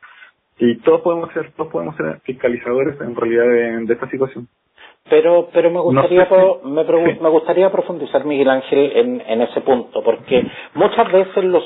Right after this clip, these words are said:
Speaker 2: ciudadanos, eh,
Speaker 1: Ujú.
Speaker 2: alegamos,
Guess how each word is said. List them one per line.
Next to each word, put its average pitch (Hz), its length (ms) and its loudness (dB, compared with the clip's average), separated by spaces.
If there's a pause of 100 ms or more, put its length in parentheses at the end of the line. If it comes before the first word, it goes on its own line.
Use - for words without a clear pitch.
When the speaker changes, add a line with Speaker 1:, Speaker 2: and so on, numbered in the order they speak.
(100)
Speaker 2:
ciudadanos, 139 960 0
eh, 120 560 4
Speaker 1:
Ujú. 190 320 4
Speaker 2:
alegamos, - 840 0